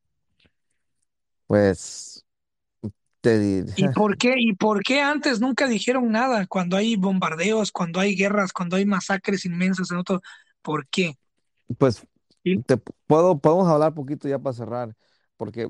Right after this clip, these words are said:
Speaker 1: hay, hay puntos buenos y hay puntos malos, como te digo, Chris. Los puntos buenos fue que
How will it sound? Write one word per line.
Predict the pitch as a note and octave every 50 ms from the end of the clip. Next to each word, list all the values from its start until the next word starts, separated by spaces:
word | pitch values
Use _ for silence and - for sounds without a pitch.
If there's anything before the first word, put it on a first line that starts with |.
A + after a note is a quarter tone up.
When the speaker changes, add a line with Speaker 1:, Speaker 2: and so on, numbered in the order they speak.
| -
Speaker 1:
hay, | - A#2 A#2+ - -
hay | B2 B2
puntos | A2+ - D3 D3 C3+ - C#3 A#2+
buenos | B2 D3 E3+ F#3+ G3 D3 D3
y |
hay | B2+
puntos | - - C#3 B2 - C3 B2
malos, | B2+ C#3 C#3+ C#3 A#2+ -
como | A#2+ A2
te | - B2+
digo, | C#3+ D3 B2
Chris. | - - G2+ G2 F#2 -
Los | D#2+ G#2 G2
puntos | - A2+ C3 C3 - B2+ A#2+
buenos | C3 C3+ C#3+ C#3+ B2
fue | - C3+ B2+
que | - C#3 B2 A2+ -